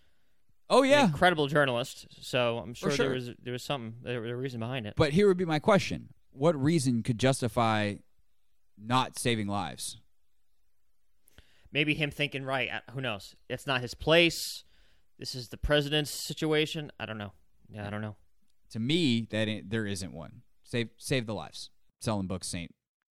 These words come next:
Speaker 1: ain't worth it. This ain't about your timeline on selling books. Sorry. Some things are bigger than that.
Speaker 2: You know, before we, we kinda move on to the next thing, will Trump come forward?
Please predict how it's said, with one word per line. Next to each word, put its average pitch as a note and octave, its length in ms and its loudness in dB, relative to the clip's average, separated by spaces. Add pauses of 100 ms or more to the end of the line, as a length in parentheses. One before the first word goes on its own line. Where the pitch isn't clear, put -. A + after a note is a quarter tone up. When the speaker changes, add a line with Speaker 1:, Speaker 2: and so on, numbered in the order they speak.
Speaker 1:
ain't G2+ 140 -10
worth F2+ 200 -10
it. - 180 -16
This F2 160 -10
ain't F#2 160 -4
about F2+ 180 -6
your F#2 160 -8
timeline F2+ 420 -8
on E2+ 100 -10
selling E2+ 260 -10
books. - 400 -18 (100)
Sorry. D2 300 -14 (200)
Some E2 140 -12
things E2 220 -8
are E2 40 -10
bigger D#2 220 -10
than - 160 -16
that. E2 180 -12 (300)
Speaker 2:
You - 160 -10
know, D3+ 80 2
before E3 240 4
we, D#3 220 2
we D3 80 -8
kinda D3 180 2
move D3 140 4
on D3 80 2
to - 80 -10
the C#3 80 0
next C#3 200 -2
thing, C#3+ 200 0
will D3 100 2
Trump - 480 2 (640)
come F#3 200 2
forward? F3 520 4